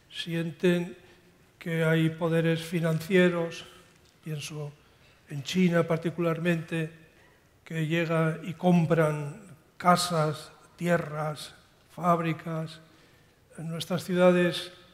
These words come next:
se ven invadidas por turistas, masas de turistas que llegan a las ciudades, inmigrantes que llegan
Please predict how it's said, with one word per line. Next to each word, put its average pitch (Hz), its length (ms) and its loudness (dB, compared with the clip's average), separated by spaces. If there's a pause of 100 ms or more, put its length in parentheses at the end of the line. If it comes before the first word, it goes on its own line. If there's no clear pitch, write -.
(420)
se - 220 -12
ven 175 440 -2 (460)
invadidas 170 1080 -2 (540)
por 147 160 -12
turistas, 175 920 -4 (120)
masas 160 480 -2
de 165 100 -6
turistas 170 760 -4 (600)
que 175 160 -8
llegan 170 360 2
a 160 40 2
las 156 200 0
ciudades, 175 840 2 (1200)
inmigrantes 180 920 0
que 170 160 -6
llegan 165 560 2